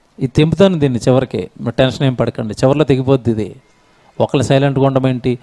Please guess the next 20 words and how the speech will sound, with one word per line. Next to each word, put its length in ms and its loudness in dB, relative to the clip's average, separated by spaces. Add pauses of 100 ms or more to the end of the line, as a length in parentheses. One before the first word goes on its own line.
(240)
ఒకళ్ళని 340 0
చెప్పమంటం 440 -2
ఏంటి, 200 -2 (140)
చెప్తాను 300 2
ఇదంతా, 340 -2
కానీ 280 0
కొంచెం, 360 0
కొంచెం 200 0
బయటకు 300 0
వద్దాం. 220 -4 (1300)
అసలు 160 0
బైబిల్లో 920 2 (1000)
దేవుడు 600 8
గురించి 380 4
మాట్లాడిన 720 2
స్త్రీలు 460 4
లేరా? 400 4 (2500)
ఉన్నారా 380 4
లేదా? 320 0 (2500)
ప్రవక్త 540 4